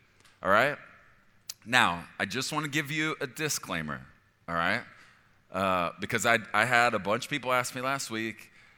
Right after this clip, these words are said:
a-, and several people say, "Oh, I'm coming back next week. Like, I am going to see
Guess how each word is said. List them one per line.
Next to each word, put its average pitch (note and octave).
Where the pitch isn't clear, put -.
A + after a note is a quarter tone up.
a-, F#2+
and F#2+
several D3+
people A#2
say, G2
"Oh, A2+
I'm D3+
coming D3+
back B2
next G2
week. G2
Like, G#2+
I C#3
am A2+
going C3+
to A2
see G2+